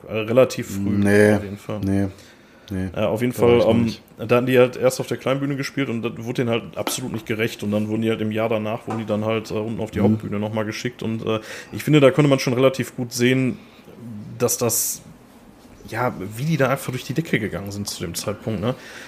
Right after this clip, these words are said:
Speaker 1: Das war einfach völlig geisteskrank.
Speaker 2: Mhm.
Speaker 1: So, so eine, so eine Band, die man irgendwie mit zweihundert Leuten im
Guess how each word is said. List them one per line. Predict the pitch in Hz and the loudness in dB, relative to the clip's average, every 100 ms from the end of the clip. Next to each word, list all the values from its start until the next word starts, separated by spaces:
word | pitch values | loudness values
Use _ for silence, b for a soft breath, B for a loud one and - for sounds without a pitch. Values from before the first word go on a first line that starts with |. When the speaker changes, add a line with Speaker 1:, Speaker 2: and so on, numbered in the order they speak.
| B | B
Speaker 1:
Das | 104 | 0
war | 123 | 2
einfach | - | 2
völlig | 120 147 - | -2 -4 0
geisteskrank. | 127 123 104 107 110 104 101 - | 2 2 4 2 0 -8 -12 -14
Speaker 2:
Mhm. | 123 | -10
Speaker 1:
So, | 113 | 0
so | 123 | 4
eine, | 135 123 | 6 4
so | 113 | 2
eine | 127 | 0
Band, | 113 160 | 0 -2
die | 143 | -2
man | 139 | -2
irgendwie | 135 139 127 | -2 -4 -4
mit | 131 - - | -6 -6 -10
zweihundert | - 135 139 127 | -2 4 4 4
Leuten | 127 151 156 151 | 2 0 0 -2
im | - 120 123 | -4 -6 -8